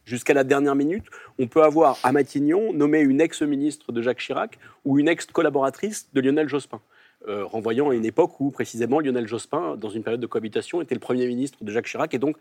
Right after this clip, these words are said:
son adversaire politique. Vingt ans après, on peut avoir de façon quasi interchangeable l'une ou l'autre à Matignon. Donc il y a quand même une plasticité du macronisme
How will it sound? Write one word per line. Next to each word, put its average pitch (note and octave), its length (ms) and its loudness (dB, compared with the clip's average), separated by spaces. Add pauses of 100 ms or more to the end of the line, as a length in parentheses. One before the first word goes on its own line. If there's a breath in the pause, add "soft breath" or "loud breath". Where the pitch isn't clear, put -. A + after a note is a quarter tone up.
(180 soft breath)
son A#2+ 180 -4
adversaire C#3 580 0
politique. B2 520 -6 (260 loud breath)
Vingt C#3 320 0
ans D#3 80 2
après, F3 380 0 (260 loud breath)
on A#2+ 80 -2
peut C#3 140 0
avoir D3+ 200 4
de D3+ 60 0
façon C#3 300 -2
quasi D3+ 320 0
interchangeable D3 760 -2
l'une D#3+ 280 -2
ou E3 40 -2
l'autre F#3 380 0 (100)
à A#2+ 80 -4
Matignon. B2 460 -2 (280)
Donc A#2 160 -6
il - 0 -
y - 20 2
a C3 40 2
quand D3 120 0
même G#3 140 0
une D3 120 -4
plasticité D3 640 -6
du C#3+ 80 -4
macronisme C#3+ 540 -2